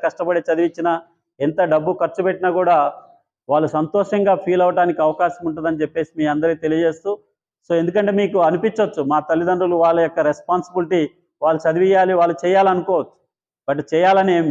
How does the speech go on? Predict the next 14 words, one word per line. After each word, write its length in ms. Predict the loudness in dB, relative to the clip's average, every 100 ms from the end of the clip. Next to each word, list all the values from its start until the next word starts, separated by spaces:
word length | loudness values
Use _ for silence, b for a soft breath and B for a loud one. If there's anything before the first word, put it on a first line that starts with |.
| 2
లేదు. 180 | 0 -2 -14 _ _ _ _ _ _
So, 60 | -4 -4 -4 -2
కాకపోతే 340 | 0 0 2 4
వాళ్ళ 120 | 4
యొక్క 140 | 2 0 2
బాధ్యత, 360 | 2 2 0 0 0
నా 60 | -2 0
పిల్లలు 260 | 0 2 2
బాగుండాలి, 500 | 2 2 2 2 2 -4 -12 _ _ _ _
నా 80 | -6 0
పిల్లలు 300 | 2 4 2 2
మంచిగా 360 | -2 0 2 4 2 -2 -12 _ _ _ -6
ముందుకెళ్ళాలి, 680 | -2 0 0 2 2 2 -2 -4 -12 -6
మంచి 180 | -4 -4